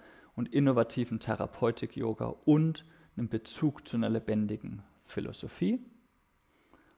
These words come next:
Und wenn du mir eine Freude machen willst, gib dem Video einen Thumbs up, klick auch gleich auf Subscribe. Und meine Freude an dich, ich lade dich ein in die Eye-Community. Vierzehn Tage,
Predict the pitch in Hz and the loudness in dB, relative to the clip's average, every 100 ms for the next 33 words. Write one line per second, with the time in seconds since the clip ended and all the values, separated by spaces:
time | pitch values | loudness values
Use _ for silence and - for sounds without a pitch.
0 | _ 110 107 117 127 127 131 - 143 180 | _ -2 4 4 6 4 2 2 4 4
1 | 196 190 - 175 170 165 - - 127 - | 4 0 0 -2 0 0 -4 -8 -8 -4
2 | 113 117 98 101 117 - 95 104 - - | -2 -2 -2 -8 -8 -2 -2 -2 -2 -2
3 | - - _ _ _ _ _ - 120 104 | -4 -20 _ _ _ _ _ -4 -4 -4
4 | - 107 - - - - - - - - | -4 -2 -2 -4 -14 -14 -14 -12 -12 -4
5 | 110 185 - - - - - - 113 113 | 0 0 -4 -20 -16 -14 -12 -6 0 2
6 | 123 160 170 - 135 139 143 117 127 220 | 4 4 0 0 4 4 4 0 0 0
7 | - - _ _ _ - 151 120 123 - | -2 -18 _ _ _ -18 -8 0 0 0
8 | - - 135 143 147 - 110 - - 113 | -6 0 2 2 -2 -2 -4 -4 -8 -6
9 | - - - - - - 180 - 180 - | -6 -10 -12 -20 -16 -4 -4 -2 -6 0
10 | 147 147 151 | 2 2 2